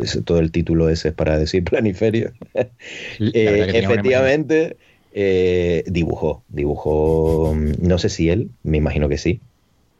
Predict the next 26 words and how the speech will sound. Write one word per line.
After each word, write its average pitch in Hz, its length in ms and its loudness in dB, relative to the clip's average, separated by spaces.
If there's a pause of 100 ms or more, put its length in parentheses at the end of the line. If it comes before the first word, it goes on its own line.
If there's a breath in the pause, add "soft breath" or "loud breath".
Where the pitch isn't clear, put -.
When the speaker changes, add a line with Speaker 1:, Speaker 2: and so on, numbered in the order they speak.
(260)
Speaker 1:
porque 73 180 -2
lo 71 60 -2
estoy 73 180 -2
viendo 76 280 0
aquí. 76 240 -2 (580 loud breath)
Así 78 320 0
que, 82 260 2
oye, 82 280 2
chapó, 85 320 0
porque 85 260 0
por 80 140 -4
lo 80 100 0
menos 90 440 2 (120)
in-, 82 260 0
se - 140 -4
inventó 82 300 0
esos 87 200 -2
nombres 110 460 0 (160)
tan 82 220 -2
terroríficos, 85 720 -2 (300 loud breath)
pero 82 180 2
luego 82 240 2
tuvo 92 160 2
el 92 60 2
valor 90 360 2
de, 87 600 2